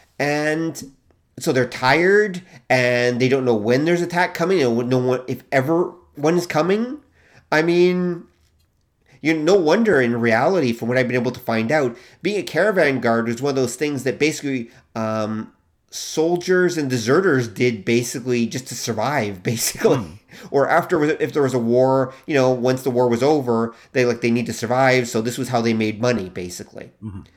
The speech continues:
Speaker 1: Um, being caravan guards was definitely not a glamorous position,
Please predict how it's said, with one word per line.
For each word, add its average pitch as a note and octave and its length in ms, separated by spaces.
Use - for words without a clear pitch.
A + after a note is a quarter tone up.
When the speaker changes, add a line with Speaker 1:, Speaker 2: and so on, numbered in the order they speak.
Speaker 1:
Um, G2 380
being C3+ 200
caravan C#3 420
guards A2+ 280
was G#2+ 120
definitely B2+ 380
not A#2 200
a B2+ 40
glamorous B2 540
position, D#3+ 600